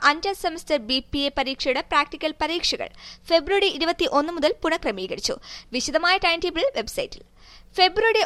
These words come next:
ഒന്ന് മുതൽ നടത്താൻ നിശ്ചയിച്ചിരുന്ന അഞ്ചാം സെമസ്റ്റർ സി ബി സി എസ് എസ് ബി പി എ മൃദംഗം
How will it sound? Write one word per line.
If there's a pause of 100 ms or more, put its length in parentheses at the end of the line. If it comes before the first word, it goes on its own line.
ഒന്ന്
മുതൽ
നടത്താൻ
നിശ്ചയിച്ചിരുന്ന
അഞ്ചാം
സെമസ്റ്റർ
സി
ബി
സി
എസ്
എസ് (760)
ബി
പി
എ (200)
മൃദംഗം